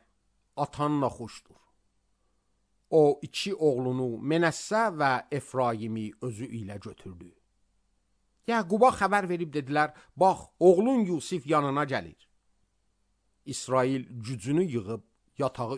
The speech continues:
üstündə oturdu. Yaqub Yusifə dedi, "Qadir mütləq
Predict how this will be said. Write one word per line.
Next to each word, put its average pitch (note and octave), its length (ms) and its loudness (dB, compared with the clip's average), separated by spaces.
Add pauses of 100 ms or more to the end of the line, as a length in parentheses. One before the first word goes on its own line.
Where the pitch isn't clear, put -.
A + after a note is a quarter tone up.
üstündə G2+ 420 -12
oturdu. F2 560 -18 (880)
Yaqub G#3+ 440 0
Yusifə F3 500 -2
dedi, B2 380 -4 (1900)
"Qadir G#3+ 480 6
mütləq C#3 520 -2